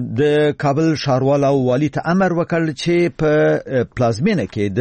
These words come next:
مځکو د غاصبانو لیست، اه، ژر تر ژره خپور کړي. احمد تکل په دې اړه د سیاسي او ټولنیزو چارو له شنونکي نظیم سمون سره مرکه کړې. ښاغلی سمون د مرکې په پیل کې د ولسمشر د دې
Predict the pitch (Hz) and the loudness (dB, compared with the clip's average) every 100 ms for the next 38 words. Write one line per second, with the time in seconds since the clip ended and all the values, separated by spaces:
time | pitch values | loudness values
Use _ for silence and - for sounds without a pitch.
0 | 127 135 117 - 170 170 151 123 117 - | 0 0 -2 -2 -2 0 0 0 -2 -4
1 | 92 117 113 110 131 156 - - - - | -4 -2 0 0 0 -2 -8 -20 -20 -20
2 | - 113 113 107 92 - 135 120 98 123 | -6 -2 0 0 -2 -2 -2 -4 -2 -2
3 | 113 113 101 - 131 120 - 117 - - | 0 0 -2 -4 -2 -2 -2 -4 -4 -12
4 | - - 180 185 214 208 190 190 165 170 | -18 -4 -2 0 0 -2 -2 -2 0 0
5 | 165 151 151 113 117 120 156 139 185 175 | 0 0 -2 -2 -4 -2 -2 0 -2 0
6 | 165 160 160 147 - 139 139 127 120 120 | 0 0 0 -2 0 0 2 2 0 -2
7 | 131 139 135 117 113 202 185 117 120 110 | -2 -2 0 0 0 0 0 0 -2 -2
8 | 98 92 92 95 107 101 110 92 - - | -2 0 0 -2 -2 -2 -2 -2 -8 -16
9 | - - - - - 143 185 165 175 175 | -16 -18 -20 -6 -2 0 0 0 0 -2
10 | - 156 165 156 151 151 143 120 120 - | -2 -2 -2 0 0 0 0 0 -2 -2
11 | 139 123 - 170 180 175 160 131 123 139 | -2 -2 0 -2 -2 -2 0 0 -2 -4
12 | 135 160 131 131 127 98 117 | -2 -2 0 0 0 0 -2